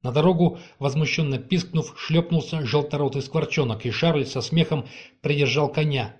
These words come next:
дождался, пока несмышлёныш упорхнёт в кусты. Остро и радостно запахло водяникой, и дорога побежала вдоль берега широкой медленной реки, на поверхности которой белели водяные лилии.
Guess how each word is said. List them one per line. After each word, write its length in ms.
дождался, 640
пока 300
несмышлёныш 880
упорхнёт 500
в 80
кусты. 560
Остро 340
и 160
радостно 460
запахло 580
водяникой, 760
и 160
дорога 400
побежала 520
вдоль 260
берега 380
широкой 520
медленной 400
реки, 500
на 100
поверхности 540
которой 440
белели 520
водяные 440
лилии. 520